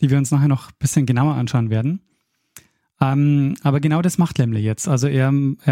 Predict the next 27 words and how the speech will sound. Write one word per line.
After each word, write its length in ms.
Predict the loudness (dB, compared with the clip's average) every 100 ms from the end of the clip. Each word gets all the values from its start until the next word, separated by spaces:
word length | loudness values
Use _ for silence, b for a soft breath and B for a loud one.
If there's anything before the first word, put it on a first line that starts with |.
| 0 0
er 100 | -2
produziert, 720 | -4 -2 -4 -4 -2 -2 -2 -2
äh, 220 | 0 0
er 100 | 0
will 140 | 0
selbst 320 | 0 -2 -4 -2
Filme 240 | 0 0
produzieren. 720 | 0 -2 -2 -2 0 0 -2 _ b b b b b b _
Und 520 | 0 0 0 -4 -12 -14 -2
man 160 | 0 2
muss 140 | 2
sich 180 | 0 -4
vorstellen, 720 | -2 -2 0 0 0 -2 -6 -4
wir 140 | -2
sind 200 | 0 -2
Anfang 280 | -2 0 -2
des 140 | -2
zwanzigsten 420 | -2 -2 -2 -2
Jahrhunderts. 400 | 0 0 0 -2
Also 220 | -2 -2 -2
die 100 | -2
Filmindustrie 600 | 0 0 0 -2 -2 -2
steht 180 | -2 -2
noch 140 | -2
ganz 200 | -2 -2
am 100 | -2
Anfang. 440 | -4 -4 -4 -4